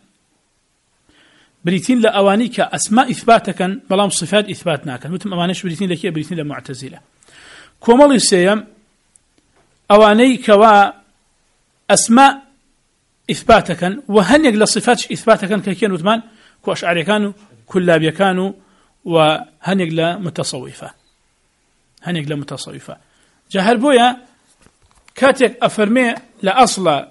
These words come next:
تعطیل بە جەهمیەکان ئەوترێ ئەهلی تعطیل، بەڵام لەو دوا تەوسوعی تیا کراوە بە هەموو تائیفەکان، یعنی ئەم سێ تائیفە کە باسمان کرد، هەموو ئەم سێ تائیفان ئەچنە، ئەچنە ژێر ڕیزی ئەهلی تعطیلەوە. بۆیە شێخ الإسلام دەفەرمێ: فأهل السنة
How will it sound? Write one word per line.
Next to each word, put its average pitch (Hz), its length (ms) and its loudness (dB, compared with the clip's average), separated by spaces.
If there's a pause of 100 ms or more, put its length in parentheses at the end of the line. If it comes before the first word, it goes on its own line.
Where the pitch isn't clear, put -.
(340)
تعطیل 180 420 -2
بە 175 140 -2
جەهمیەکان 160 500 -2
ئەوترێ 151 280 -8
ئەهلی 143 280 -10
تعطیل، 175 360 -8
بەڵام 180 280 -2
لەو 180 200 -2
دوا 170 120 -2 (100)
تەوسوعی 170 360 -8
تیا 156 240 -6
کراوە 160 260 -4
بە 160 80 -6
هەموو 151 220 -10
تائیفەکان، 233 440 -6 (340)
یعنی 180 260 -6
ئەم 247 180 2
سێ 190 100 -4 (120)
تائیفە 190 380 -4 (360)
کە - 140 -8
باسمان 165 360 0
کرد، 196 220 -6
هەموو 202 180 -4
ئەم 185 120 -6
سێ 170 80 -8 (100)
تائیفان 151 340 -8
ئەچنە، 185 180 -8 (180)
ئەچنە 185 240 -10 (100)
ژێر 190 260 -2
ڕیزی 196 260 -4 (600)
ئەهلی 175 300 -2 (540)
تعطیلەوە. 135 540 -6 (1120)
بۆیە 269 220 6
شێخ 226 140 2
الإسلام 240 300 2
دەفەرمێ: 247 340 2 (800)
فأهل 247 260 6
السنة 247 440 2